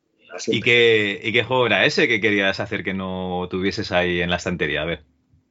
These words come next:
Speaker 1: Pues mira, realmente se convirtió en el, eh, en aquella época fue el Triple Comando, ¿vale? Que
Speaker 2: Ujú.
Speaker 1: más que el juego en sí mismo era, eh, pues cosas innovadoras, como por ejemplo que pudieran jugar tres jugadores a la vez, que son Spectrum.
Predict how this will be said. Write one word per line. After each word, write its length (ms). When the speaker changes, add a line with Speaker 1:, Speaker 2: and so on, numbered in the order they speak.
Speaker 1:
Pues 140
mira, 380
realmente 580
se 180
convirtió 560
en 80
el, 720
eh, 380
en 120
aquella 260
época 260
fue 180
el 60
Triple 300
Comando, 720
¿vale? 400
Que 140
Speaker 2:
Ujú. 80
Speaker 1:
más 160
que 240
el 120
juego 300
en 60
sí 160
mismo 500
era, 580
eh, 480
pues 160
cosas 600
innovadoras, 680
como 220
por 100
ejemplo 300
que 100
pudieran 400
jugar 320
tres 160
jugadores 540
a 20
la 80
vez, 300
que 100
son 240
Spectrum. 580